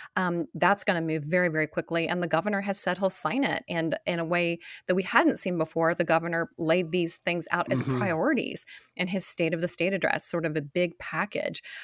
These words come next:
Speaker 1: of bills that he said, um, put too much, uh, controversy and too much division inside of schools. And it, he said,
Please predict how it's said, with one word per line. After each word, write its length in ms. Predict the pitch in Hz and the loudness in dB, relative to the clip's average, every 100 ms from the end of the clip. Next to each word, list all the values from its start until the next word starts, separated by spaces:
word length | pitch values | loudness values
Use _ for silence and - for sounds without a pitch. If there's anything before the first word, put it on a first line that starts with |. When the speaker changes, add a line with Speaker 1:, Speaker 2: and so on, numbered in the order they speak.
| - - | -8 -2
Speaker 1:
of 340 | 170 165 151 - _ 160 | 0 0 -4 -12 _ 2
bills 320 | 180 170 170 | 4 4 2
that 120 | 175 | -2
he 180 | - 190 | -2 -4
said, 460 | - 165 151 156 - - - - | 0 2 2 0 -4 -14 -14 -4
um, 420 | 165 156 147 - | -2 0 -2 -4
put 240 | - 180 - | -2 -2 -2
too 200 | - 190 | -2 0
much, 420 | 185 170 - - - | 2 0 0 -2 -2
uh, 360 | 165 147 156 - | 0 0 -2 -8
controversy 760 | - 202 202 180 180 - 165 - | 0 2 4 2 2 0 -2 -2
and 80 | |
too 100 | - | -2
much 240 | 180 - - | -2 -2 -4
division 400 | 156 170 160 170 | 0 2 2 -2
inside 540 | - 185 - - 156 | -2 -2 0 2 0
of 80 | 175 | 0
schools. 560 | - - 170 - - - | -4 -2 -4 -4 -6 -6
And 120 | 160 156 | -6 -6
it, 80 | - | -6
he 160 | 170 | -6
said, 240 | - 143 | -2 -2